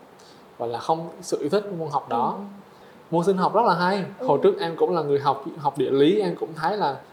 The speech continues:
Speaker 1: học địa lý cũng rất là nhiều cái thú vị, nhưng mà các bạn không có thích học.
Speaker 2: Ừ.
Speaker 1: Các bạn không có học nó thực sự một cái, gọi là, đam mê giống như em ấy. Hồi lúc đấy thì em không có, gọi là, suy nghĩ thấu đáo nhiều là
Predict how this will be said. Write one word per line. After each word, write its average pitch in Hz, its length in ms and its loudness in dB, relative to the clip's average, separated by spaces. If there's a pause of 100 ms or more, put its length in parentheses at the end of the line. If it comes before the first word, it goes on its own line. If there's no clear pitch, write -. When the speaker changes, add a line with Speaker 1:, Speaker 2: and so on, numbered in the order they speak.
Speaker 1:
học 143 220 -2
địa 127 60 -4
lý 170 120 4
cũng 160 140 -6
rất 220 120 -2
là 214 60 -4
nhiều 185 140 0
cái 180 80 2
thú 208 180 -2
vị, 143 240 2
nhưng 165 160 -4
mà 147 80 -8
các 190 160 -10
bạn 151 260 -2
không 165 260 -6
có 185 180 -2
thích 202 220 -4
học. - 240 -4 (180)
Speaker 2:
Ừ. 247 180 -6 (320)
Speaker 1:
Các 170 100 -4
bạn 160 220 -2
không 156 260 -6
có 170 300 0
học - 320 -2 (360)
nó 165 160 0
thực 143 120 0
sự 110 260 -2
một 123 100 -6
cái, 170 80 -2
gọi 156 180 -4
là, 117 180 -2 (540)
đam 165 220 0
mê 170 220 2
giống 185 180 0
như 185 100 2
em 175 280 0
ấy. 196 140 -4 (480)
Hồi 160 180 4
lúc - 80 4
đấy 185 200 6
thì 180 80 4
em 165 260 -2
không 170 260 -6
có, 190 200 2
gọi 180 200 -2
là, 120 240 0 (1080)
suy 165 220 2
nghĩ 165 500 2 (400)
thấu 175 220 4
đáo 170 240 4
nhiều 139 300 0
là 117 220 2